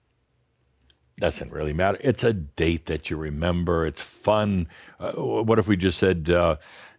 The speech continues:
January twenty-eighth? I mean, no big deal, but you say,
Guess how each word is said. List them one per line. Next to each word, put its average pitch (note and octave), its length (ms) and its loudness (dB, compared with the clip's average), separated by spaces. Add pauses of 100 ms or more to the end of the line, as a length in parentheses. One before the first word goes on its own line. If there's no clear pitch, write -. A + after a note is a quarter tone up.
January F2 580 2
twenty-eighth? E2 1000 -4
I E2 60 -4
mean, D2+ 560 -6
no F#2 160 -2
big E2 240 -2
deal, F#2 220 2
but D2+ 240 -6
you - 60 -8
say, D#2 280 -2